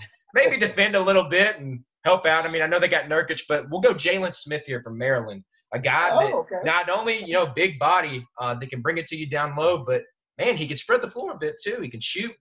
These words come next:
Speaker 1: pretty well. So I think it's a match made in heaven. I'll go Jalen Smith here to the Portland Trail Blazers.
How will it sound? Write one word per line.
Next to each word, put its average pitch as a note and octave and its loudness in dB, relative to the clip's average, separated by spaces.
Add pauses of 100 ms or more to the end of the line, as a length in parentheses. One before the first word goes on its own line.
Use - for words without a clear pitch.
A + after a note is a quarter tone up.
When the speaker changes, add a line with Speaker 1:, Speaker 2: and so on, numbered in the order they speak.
Speaker 1:
pretty F#3 -4
well. F3+ 4
So D3 -2 (280)
I B2 2
think D#3 0
it's D3+ -2
a C#3 0
match C3+ 2
made D3 0
in B2 -4
heaven. A#2 2
I'll G#2+ -4
go B2+ 2
Jalen B2+ 0
Smith B2+ -4
here A#2 -6
to - -14
the G2+ -14
Portland A#2+ -6
Trail A2+ -2
Blazers. F#2 -6